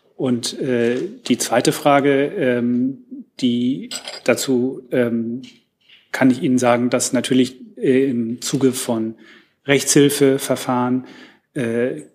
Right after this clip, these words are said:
die zuständigen Gerichte, aber natürlich auch die Bundesregierung eingehend, äh, bewerten, ob in einem konkreten Fall rechtsstaatliche, äh, die Einhaltung rechtsstaatlicher, äh,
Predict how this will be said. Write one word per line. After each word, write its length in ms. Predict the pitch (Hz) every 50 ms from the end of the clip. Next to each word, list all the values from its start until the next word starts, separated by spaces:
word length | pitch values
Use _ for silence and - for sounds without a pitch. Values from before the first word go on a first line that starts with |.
| _ _ _ _ _ _ -
die 120 | - 127 -
zuständigen 840 | - - 143 - - 139 120 117 123 117 117 113 117 117 113 -
Gerichte, 680 | - 120 - 151 160 156 - - 185 175 175 - -
aber 140 | 123 117 120
natürlich 440 | 113 113 110 - 143 131 131 - 165
auch 180 | 127 117 -
die 100 | - -
Bundesregierung 840 | 117 - 127 135 143 - - 139 127 135 139 127 131 131 131 127 - - - - - - _ -
eingehend, 840 | - 139 123 127 135 123 127 127 123 120 123 123 - - - -
äh, 160 | - 123 110
bewerten, 880 | 104 - - 123 107 107 120 120 135 147 151 - - 165 160 156 156 - - - - - - _ _
ob 320 | - 139 135 135 - - - - -
in 140 | 170 143 156
einem 260 | 135 120 123 120 120
konkreten 460 | - - 127 - - 127 127 - 139
Fall 380 | - - - 120 113 117 120 127
rechtsstaatliche, 1040 | 127 - 127 110 - - - 127 120 117 - 131 120 - - 123 117 120 123 127 - _ _ -
äh, 320 | 202 143 123 123 123 127 123
die 160 | - - 139
Einhaltung 480 | - 139 147 127 120 123 120 139 131 120
rechtsstaatlicher, 960 | - 127 123 - - - - 120 120 - 147 131 - - 123 - 113 120 _ _ _ _ _ _ _ _ _ _
äh, 380 | - 131 123 120 120 117 120